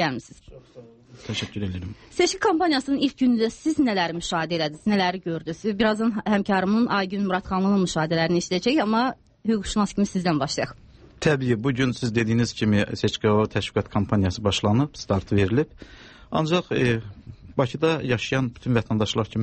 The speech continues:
Speaker 2: mən də elə bir hallar müşahidə eləmədim. Yəni qızğın təşviqat kampaniyası müşahidə eləmədim. Təbii ki, bu proses yeni başlayıb, ancaq yeni başlanmasına rəğmən digər namizədlərdə fəallıq müşahidə olunmur və siz gö-, dediyiniz kimi indi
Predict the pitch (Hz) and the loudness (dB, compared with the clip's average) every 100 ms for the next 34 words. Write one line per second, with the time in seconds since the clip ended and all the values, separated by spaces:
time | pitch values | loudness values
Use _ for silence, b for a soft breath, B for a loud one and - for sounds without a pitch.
0 | 113 107 98 92 92 92 - - - - | 2 2 2 0 -2 -4 -8 -14 -20 -8
1 | 98 - - 95 - - 110 101 104 98 | -8 -8 -10 -10 -8 -2 0 2 2 0
2 | 107 95 92 90 87 98 120 120 113 143 | 0 0 0 -2 -2 0 2 2 0 0
3 | 151 127 - 139 127 117 123 107 107 - | -2 -2 -2 -2 -2 0 0 -2 -4 -2
4 | 95 92 85 82 139 139 131 117 - 117 | -2 -2 -4 -2 0 0 0 -4 0 0
5 | 107 120 104 107 113 151 156 - 165 196 | 0 -2 -2 -2 0 0 -2 -2 -2 -2
6 | - B B B B B 120 123 123 127 | -4 B B B B B 0 2 2 0
7 | 117 - 113 - 113 110 101 117 107 117 | -2 -4 -4 -2 -2 0 0 0 0 0
8 | 117 131 147 - 135 120 101 101 95 98 | 0 -2 -4 -2 -2 0 0 0 -2 -2
9 | - 98 101 113 98 95 104 - 98 90 | -2 -2 0 0 0 0 0 -2 -2 0
10 | 90 95 90 87 92 92 95 - 104 - | 0 0 0 -2 -4 -2 -2 0 -2 -2
11 | - 101 - 101 95 98 - 92 90 87 | 0 0 2 0 2 0 0 -2 0 2
12 | 92 | 0